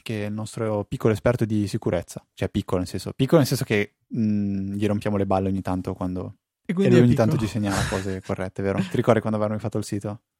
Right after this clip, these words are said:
Speaker 2: Sì, sì, sì, sì, è un mio errore
Speaker 1: Mm.
Speaker 2: demenziale, è stato gentilissimo Andrea a segnalarmelo. E invece un suggerimento così per vostra curiosità, Apple, forse ne avevamo parlato,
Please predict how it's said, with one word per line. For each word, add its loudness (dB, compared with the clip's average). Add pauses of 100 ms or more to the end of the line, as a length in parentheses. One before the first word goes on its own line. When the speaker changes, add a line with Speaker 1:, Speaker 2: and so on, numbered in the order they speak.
(160)
Speaker 2:
Sì, 4
sì, -2
sì, -4
sì, -6
è -2
un 0
mio 4
errore 2
Speaker 1:
Mm. 0
Speaker 2:
demenziale, -2 (360)
è -10
stato -4
gentilissimo -2
Andrea -6
a -8
segnalarmelo. -6 (720)
E 8
invece 2 (180)
un 6
suggerimento 8
così 6
per 6
vostra 6
curiosità, 4 (220)
Apple, 4
forse 0
ne 6
avevamo 4
parlato, -4